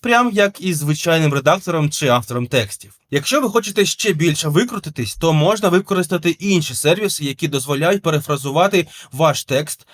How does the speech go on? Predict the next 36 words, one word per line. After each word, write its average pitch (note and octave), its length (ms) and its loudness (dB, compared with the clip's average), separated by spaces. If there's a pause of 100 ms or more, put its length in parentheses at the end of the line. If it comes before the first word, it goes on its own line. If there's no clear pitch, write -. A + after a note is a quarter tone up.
(120)
аби D#3+ 300 4
він F3+ 380 -2
виглядав D#3+ 580 2
трохи D3+ 400 -2
інакше. D3+ 560 -2 (360)
До G3 100 2
речі, D#3 320 0 (200)
на E3 100 -2
тому A#3+ 220 2
ж - 100 -2
сайті F#3 320 0
можна D#3+ 260 0
перевірити D#3+ 480 2
текст E3+ 340 -2
на C3+ 100 0
граматичні B2 520 -4
помилки. G#2 500 -4 (240)
Ну, G#3 240 2
іначе C#3+ 340 0
все. G#2+ 300 -4 (220)
Розділяєте G3 560 0
текст F3 360 -2
на B2+ 140 0
пункти, C#3+ 560 -6 (220)
можете G3 320 0
додати D#3+ 420 0
емодзі F#3 440 2
та D3+ 120 -4
закопіпастити D3+ 720 -4
той D#3 180 -2
текст F3+ 320 -2
у C#3+ 60 -6
свій C#3+ 200 -6
профіль D3+ 280 -4
на B2 200 0
Upwork. A2 280 -6